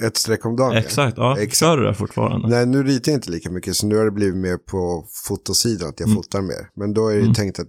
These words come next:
Speaker 1: jag har alltid med mig kameran nu. Eh, så försök att ta ett foto per dag. Eh, vad jag än är.
Speaker 2: Försöker du? Har inte vi gått igenom ordet
Speaker 1: Jo, jag
Speaker 2: försöka
Speaker 1: vet.
Speaker 2: här?
Speaker 1: Jag vet, men ibland,
Speaker 2: <laughs>
Speaker 1: ibland så blir den kvar i, i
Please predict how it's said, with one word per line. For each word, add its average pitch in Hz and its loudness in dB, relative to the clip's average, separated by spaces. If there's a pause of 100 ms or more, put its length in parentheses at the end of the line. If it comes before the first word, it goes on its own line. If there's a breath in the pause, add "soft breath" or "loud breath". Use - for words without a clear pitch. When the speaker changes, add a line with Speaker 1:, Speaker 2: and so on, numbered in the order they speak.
Speaker 1:
jag 98 -2
har 107 0
alltid 101 -2
med 110 -2
mig 71 -10
kameran 76 -6
nu. - -12
Eh, 87 0
så 82 0
försök - -2
att - -6
ta - -4
ett - -8
foto - -8
per 85 -4
dag. 85 -2 (480)
Eh, 69 -6
vad 92 2
jag 80 0
än 82 -2
är. - 6
Speaker 2:
Försöker 156 2
du? 95 0
Har 101 6
inte 107 2
vi 120 4
gått 101 2
igenom 123 6
ordet 98 -2
Speaker 1:
Jo, 120 0
jag 127 4
Speaker 2:
försöka 127 4
Speaker 1:
vet. 131 2
Speaker 2:
här? 117 4
Speaker 1:
Jag 131 4
vet, 139 6
men 156 4
ibland, 135 0
Speaker 2:
<laughs> - 4
Speaker 1:
ibland 160 4
så 156 -2
blir 147 4
den 131 -2
kvar 123 0
i, 127 2
i 110 -4